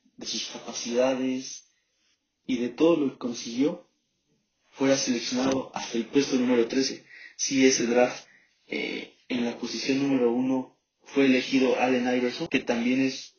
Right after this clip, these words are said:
un gran, gran jugador. Pero wow, es que Kobe, además de ganar esos cinco campeonatos, esos M V P de finales, ese M V P de temporada regular en el año dos mil ocho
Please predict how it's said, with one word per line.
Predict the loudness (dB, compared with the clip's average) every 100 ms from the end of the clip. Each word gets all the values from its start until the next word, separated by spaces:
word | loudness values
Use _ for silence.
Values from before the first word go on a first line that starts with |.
| -6
un | -4 -4 -4
gran, | -2 -2 -2 -4
gran | -6 -6
jugador. | -6 -6 -6 -8 -12 _ _ _ _ _ _ _
Pero | 0 2
wow, | 4 2
es | 0
que | -6
Kobe, | -2 0 0 -6 -20 -20 _ _
además | -4 -2 -4 -2 -4 -2
de | 0 0 -2 -10 _ _ _ _ _ _ _ -4
ganar | -2 0 -2
esos | -4 -8
cinco | -6 -6 -6 -8
campeonatos, | -8 -6 -4 -6 -6 -12 -14 -20 _
esos | -16 -12 -10 -10
M | -10
V | -10
P | -10
de | -10
finales, | -10 -8 -6 -4 -6 -8 -16 _ _ _ _ _ _
ese | 0 2 4
M | 2 2
V | 2
P | 4 2
de | 2
temporada | -6 -4 0 2
regular | 2 2 2
en | 2
el | 0
año | -2 -4
dos | -4
mil | -2
ocho | -2 -2 -8